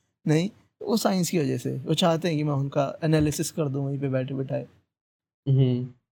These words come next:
Speaker 1: ठीक है? तो आज मैं चाहता हूँ आपको मैं साइंस समझाऊँ भाई। Do you know, did you know,
Speaker 2: Did you?
Speaker 1: did you know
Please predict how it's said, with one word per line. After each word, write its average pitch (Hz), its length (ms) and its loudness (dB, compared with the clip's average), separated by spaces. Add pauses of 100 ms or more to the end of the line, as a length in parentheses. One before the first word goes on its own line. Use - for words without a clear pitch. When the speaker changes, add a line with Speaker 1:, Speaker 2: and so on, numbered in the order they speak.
(280)
Speaker 1:
ठीक 165 140 4
है? 196 120 -4 (340)
तो - 60 0
आज 233 160 6
मैं 254 120 -4
चाहता 196 320 0
हूँ 147 220 0
आपको 160 200 0
मैं 202 100 4
साइंस 202 280 0
समझाऊँ 135 320 0
भाई। 131 300 -2 (760)
Do 151 200 2
you 247 360 0
know, 131 260 -2
did 160 240 2
you 233 200 2
know, 185 200 0 (1080)
Speaker 2:
Did 127 100 0
you? - 400 -4
Speaker 1:
did 165 160 6
you 190 180 0
know 120 200 -4